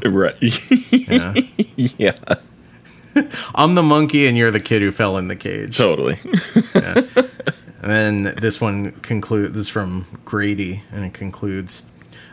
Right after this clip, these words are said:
Speaker 2: "I'm not going to share the borderline slash fiction the email devolves into. I will strongly encourage you to check this podcast out for yourself. It saved my marriage."
Speaker 1: Oh, wow.
Speaker 2: That's good. Wow.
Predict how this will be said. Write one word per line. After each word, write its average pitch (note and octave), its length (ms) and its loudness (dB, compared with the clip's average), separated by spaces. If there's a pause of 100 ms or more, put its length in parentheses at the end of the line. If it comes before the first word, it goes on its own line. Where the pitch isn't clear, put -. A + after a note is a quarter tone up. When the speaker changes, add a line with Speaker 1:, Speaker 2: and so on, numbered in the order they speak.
Speaker 2:
"I'm C#3+ 100 2
not F3 160 4
going D#3 200 4
to B2+ 80 2
share B2+ 240 4
the A2 80 0
borderline G2+ 560 0
slash G#2+ 500 0
fiction A2 420 2
the G2 180 0
email G2 260 0
devolves G2 440 -4
into. G2+ 520 -2 (340)
I G2+ 100 -2
will B2 280 4
strongly G2+ 500 2
encourage F#2+ 400 -2
you F#2+ 60 -2
to F#2 80 -4
check G2 260 -2
this G2 140 -4
podcast F#2+ 580 -4
out F#2+ 160 -4
for - 80 -6
yourself. F2 600 -6
It A#2+ 140 -4
saved C3+ 320 0
my C#3 140 0
marriage." A2+ 580 -2 (580)
Speaker 1:
Oh, D#3+ 260 -2
wow. G2 420 0
Speaker 2:
That's - 220 -6
good. F#2 260 -6 (500)
Wow. G#3 320 -4